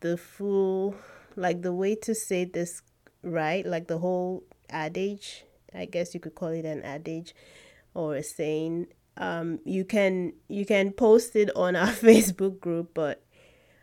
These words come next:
um, I don't remember right now, but it really doesn't matter. Uh, not everybody understands Yoruba anyway, so I'm just gonna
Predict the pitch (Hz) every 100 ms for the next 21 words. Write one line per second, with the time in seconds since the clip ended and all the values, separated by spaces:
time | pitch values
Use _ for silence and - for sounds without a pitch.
0 | _ - 190 170 165 160 - 175 185 208
1 | 226 214 - - 190 180 170 175 175 -
2 | 160 151 170 - 156 175 196 202 175 170
3 | 165 139 131 131 143 110 151 - - -
4 | - - _ - 180 180 185 175 170 165
5 | 131 151 151 151 151 151 151 147 143 147
6 | - 147 151 139 123 - 151 147 151 160
7 | 180 180 196 180 156